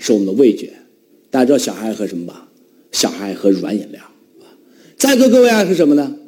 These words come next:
在座各位爱喝酒、咖啡、茶。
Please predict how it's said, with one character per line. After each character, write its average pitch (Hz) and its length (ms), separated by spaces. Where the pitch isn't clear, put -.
在 143 200
座 123 120
各 123 120
位 120 100
爱 117 100
喝 104 340
酒、 - 200
咖 98 220
啡、 78 320
茶。 - 180